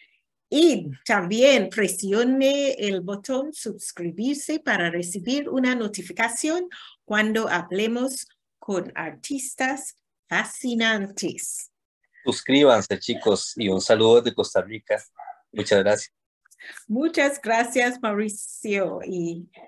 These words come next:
Speaker 1: adiós a todo.
Speaker 2: Adiós.
Speaker 1: Remember to hit that subscribe button for daily and consistent content.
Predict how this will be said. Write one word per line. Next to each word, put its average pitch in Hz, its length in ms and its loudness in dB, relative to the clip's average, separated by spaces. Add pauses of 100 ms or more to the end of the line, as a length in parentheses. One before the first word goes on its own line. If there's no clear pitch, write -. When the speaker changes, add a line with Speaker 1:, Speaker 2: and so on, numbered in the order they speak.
Speaker 1:
adiós 214 480 0
a 254 180 2
todo. - 380 -6 (680)
Speaker 2:
Adiós. 135 880 4 (2500)
Speaker 1:
Remember 214 480 8
to - 160 0
hit 277 280 0
that 190 220 4
subscribe 208 760 0
button 165 480 0
for - 160 -2
daily 262 540 2
and 240 160 2
consistent 214 760 2
content. 214 800 0